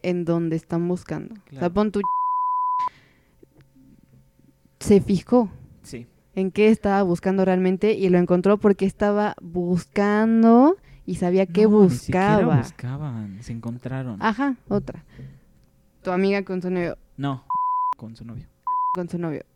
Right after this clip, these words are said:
Speaker 1: También, ¿sabes? O sea, es
Speaker 2: Sí.
Speaker 1: como
Speaker 2: ¿Se dio?
Speaker 1: Dude.
Speaker 2: Es que el amor no se busca, chavos, llega. Y
Speaker 1: Ajá, o sea,
Speaker 2: sí.
Speaker 1: para empezar, el amor no se busca, ¿no?
Speaker 2: Ujú.
Speaker 1: Y es, eso es más como a mi favor. O sea, no busquen amor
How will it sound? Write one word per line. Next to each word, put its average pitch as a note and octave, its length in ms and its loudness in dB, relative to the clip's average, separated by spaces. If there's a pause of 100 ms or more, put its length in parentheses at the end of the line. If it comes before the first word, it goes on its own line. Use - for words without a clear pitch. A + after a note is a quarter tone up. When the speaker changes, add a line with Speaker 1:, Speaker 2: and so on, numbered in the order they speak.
(120)
Speaker 1:
También, F3 500 -2
¿sabes? E3 380 -8
O E3 60 -10
sea, F3 120 -4
es E3+ 80 -2
Speaker 2:
Sí. - 60 -14
Speaker 1:
como D#3+ 440 -4 (440)
Speaker 2:
¿Se C3+ 200 -6
dio? F3+ 320 -10
Speaker 1:
Dude. F#3 320 6 (1040)
Speaker 2:
Es - 140 -4
que - 260 -6
el E3 160 2
amor F3 260 -2
no A#3 140 -4
se - 140 -6
busca, A#2 360 -6
chavos, - 360 -18
llega. - 200 -18 (560)
Y - 80 -6
Speaker 1:
Ajá, B3+ 240 4
o - 40 6
sea, G3 280 4
Speaker 2:
sí. E3 100 -6
Speaker 1:
para A3+ 220 4
empezar, A#3+ 400 2
el F3+ 80 -6
amor D3+ 160 -12
no D3 100 -14
se - 120 -20
busca, - 260 -20
¿no? C#4+ 80 -14 (580)
Speaker 2:
Ujú. C3 180 -12
Speaker 1:
Y A#3 180 2
es, A#3+ 200 2 (140)
eso G#3 240 0
es G#3+ 160 0
más B3 160 0
como C#4+ 180 0
a - 20 2
mi G3+ 120 2
favor. F3+ 400 2
O - 100 -10
sea, F3+ 160 -2
no A#3+ 760 0
busquen A3 600 0
amor F3+ 420 2